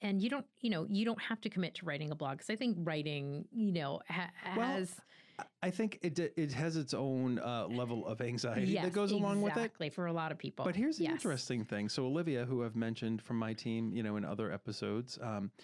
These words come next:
Speaker 2: and I mentioned earlier in this episode, in terms
Speaker 1: Mm-hmm.
Speaker 2: of the person who manages the photographers and videographers, our, our volunteer talent there,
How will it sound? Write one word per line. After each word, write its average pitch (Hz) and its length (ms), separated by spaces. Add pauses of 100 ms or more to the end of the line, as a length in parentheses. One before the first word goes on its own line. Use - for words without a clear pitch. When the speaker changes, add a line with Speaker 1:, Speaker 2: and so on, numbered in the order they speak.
(240)
Speaker 2:
and 104 80
I 104 40
mentioned 101 280
earlier 101 240
in 95 100
this 98 200
episode, 107 440
in 123 60
terms 165 240
Speaker 1:
Mm-hmm. 107 80
Speaker 2:
of 98 120
the 101 80
person 101 300
who 101 80
manages 98 460
the 98 160
photographers 101 640
and 101 160
videographers, 107 600
our, 101 140 (100)
our 101 160 (120)
volunteer 98 360
talent 101 340
there, 143 240